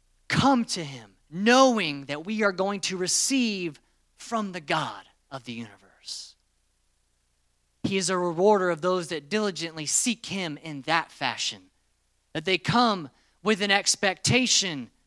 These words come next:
to receive from God. Say, "I'm gonna start coming with an expectation to receive from God."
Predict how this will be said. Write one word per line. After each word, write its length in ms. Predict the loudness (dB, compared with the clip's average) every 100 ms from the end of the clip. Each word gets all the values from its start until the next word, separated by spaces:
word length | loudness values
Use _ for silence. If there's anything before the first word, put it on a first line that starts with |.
| _
to 160 | -8 -4
receive 560 | 0 0 0 -4 -8
from 240 | -10 -10 -2
God. 320 | 0 0 -4 _ _ _ _
Say, 180 | 2 8
"I'm 180 | 8 6
gonna 120 | 2
start 300 | 2 2 4
coming 420 | 6 6 4 -4 _ _ _ _ _ _ _ _ _ _ _ _
with 200 | 2 2
an 100 | 6
expectation 920 | 4 4 2 0 2 0 2 -2 -8 -14 _ _ _ _ _ _ _ _ _ _
to 100 | -6
receive 400 | -2 -2 -2 -4
from 200 | -6 -6
God." 320 | -2 -2 -2